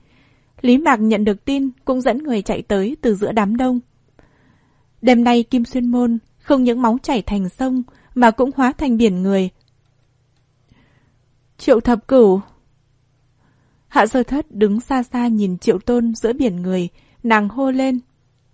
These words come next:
"Chàng nhớ cẩn thận, đừng lo cho thiếp, thiếp không sao." "A Thất, nàng chú ý xung quanh, đừng nói chuyện." Triệu Tôn vừa gào vừa giết,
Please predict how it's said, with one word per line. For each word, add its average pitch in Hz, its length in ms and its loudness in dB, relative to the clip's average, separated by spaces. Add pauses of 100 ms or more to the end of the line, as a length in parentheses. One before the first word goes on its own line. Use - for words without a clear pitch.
(1120)
"Chàng 269 240 0
nhớ 254 180 4
cẩn 302 260 4
thận, 269 240 0 (300)
đừng 269 260 0
lo 330 160 4
cho 320 160 0
thiếp, 359 280 0 (200)
thiếp 381 160 0
không 330 260 0
sao." 320 340 0 (2000)
"A 311 200 2
Thất, 339 300 2 (300)
nàng 262 240 4
chú 277 120 0
ý 277 140 2
xung 320 240 0
quanh, 311 280 0 (180)
đừng 269 240 2
nói 277 180 4
chuyện." 330 320 2 (1500)
Triệu 220 160 4
Tôn 247 300 2
vừa 220 180 0
gào 185 260 -2
vừa 185 180 -2
giết, 285 280 -4